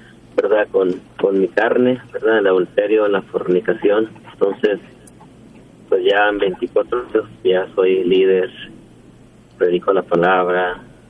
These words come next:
y sí, pues Dios me ayuda en diferentes tiempos, pero luego vuelvo a caer y vuelvo a caer.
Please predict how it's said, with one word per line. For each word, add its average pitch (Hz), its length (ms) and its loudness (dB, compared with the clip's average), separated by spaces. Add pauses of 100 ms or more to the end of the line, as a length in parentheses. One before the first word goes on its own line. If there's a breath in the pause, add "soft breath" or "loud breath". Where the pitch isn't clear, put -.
(800)
y 87 340 2 (240)
sí, 95 480 2 (640)
pues - 160 0 (600)
Dios 101 200 2
me 104 160 2
ayuda 104 520 2 (320)
en 101 80 -2
diferentes 92 600 -2
tiempos, 101 440 -2 (120)
pero 87 280 0 (840)
luego 95 280 2
vuelvo 95 360 2
a - 60 -8
caer 95 420 2
y 90 180 2
vuelvo 95 380 2
a 95 60 -8
caer. 101 380 2